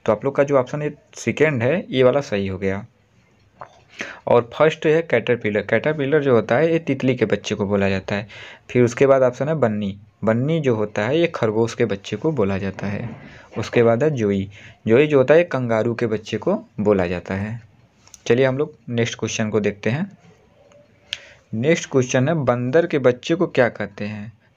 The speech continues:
तो आप लोग ध्यान से आंसर दीजिएगा, बंदर के बच्चे को क्या बोलते हैं? चलिए, पहला ऑप्शन है बछड़ा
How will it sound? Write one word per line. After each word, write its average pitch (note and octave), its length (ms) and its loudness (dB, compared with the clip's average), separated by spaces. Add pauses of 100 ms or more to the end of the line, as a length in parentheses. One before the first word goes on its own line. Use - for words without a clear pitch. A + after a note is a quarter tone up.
तो A#2 60 2
आप A#2 120 -2
लोग C3+ 160 -2
ध्यान A#2+ 240 -2
से B2 100 0
आंसर A2+ 220 -2
दीजिएगा, A2+ 360 0
बंदर A2+ 440 2
के B2+ 200 -2
बच्चे G#2+ 320 -4
को G2+ 100 -10
क्या G2 200 -4
बोलते G2 320 -6
हैं? G2+ 300 -10 (2250)
चलिए, G#2+ 340 2 (440)
पहला B2 280 4
ऑप्शन C#3+ 240 -2
है D3 60 0
बछड़ा B2 500 0